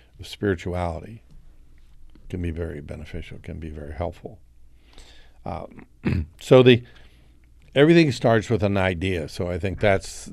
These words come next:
that's the point. And we don't, we don't realize that, but if you look at your life and you look at what you're experiencing on a day in, day out basis, everything that we're experiencing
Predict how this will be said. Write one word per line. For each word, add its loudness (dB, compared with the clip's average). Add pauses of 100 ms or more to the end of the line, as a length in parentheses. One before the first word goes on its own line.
that's -8
the -10
point. -10
And -4
we 2
don't, -2
we -4
don't -8
realize 2
that, -4
but -8 (320)
if -10
you -2
look 0
at 2
your -2
life 0 (640)
and -6
you -2
look 2
at 2
what 0
you're 2
experiencing -2
on -4
a -4
day -2
in, -4
day 0
out -4
basis, -8 (520)
everything 2
that 4
we're 4
experiencing -4